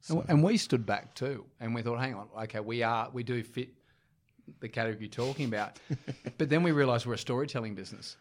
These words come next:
Speaker 1: and, and we started getting the stories from, like, you know, Todd's mate, Big Jim, hundred and forty kilos from the Inner West, and, and asked why he loved it, how long it took him to actually do his day one. And he watched our account for twelve months,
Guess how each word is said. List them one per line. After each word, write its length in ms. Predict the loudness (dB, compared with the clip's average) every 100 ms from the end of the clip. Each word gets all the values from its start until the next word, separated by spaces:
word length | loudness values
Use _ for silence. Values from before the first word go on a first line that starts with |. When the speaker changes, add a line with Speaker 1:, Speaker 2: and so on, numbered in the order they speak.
| _ -16
Speaker 1:
and, 380 | -8 -4 -4 -6
and 140 | -6 -6
we 160 | -6
started 360 | -4 -2 0 0
getting 280 | -2 -2 -4
the 60 |
stories 320 | -4 -4 -4
from, 380 | -6 -6 -6 -6
like, 220 | -8 -8 -10 -14
you 100 | -10
know, 100 | -10
Todd's 320 | -4 -2 0
mate, 220 | 0 -4 -4
Big 200 | -6 -4
Jim, 260 | -4 -2
hundred 260 | -2 -4 -4
and 80 | -4
forty 260 | -4 -6
kilos 380 | -6 -6 -4 -6
from 140 | -6
the 80 | -4
Inner 140 | -4 -6
West, 300 | -6 -8 -6
and, 160 | -6 -8 _ _ _ _ _ _ -14
and 320 | -10 -8 -8 -10
asked 260 | -8 -6 -2
why 120 | -2
he 120 | -2
loved 260 | -4 -6 -10
it, 80 | -20 _ _ _
how 180 | -2 0
long 140 | 0
it 80 | -2
took 220 | -4 -4
him 100 | -4
to 160 | -4 -8 -8
actually 240 | -10 -8 -6
do 80 | -6
his 120 | -6
day 220 | -2 -2
one. 220 | -2 -4
And 80 | -4
he 100 | -2
watched 320 | -2 -4 -4
our 120 | -6 -6
account 300 | -6 -8 -8
for 80 |
twelve 300 | -10 -6 -4
months, 420 | -4 -6 -8 -16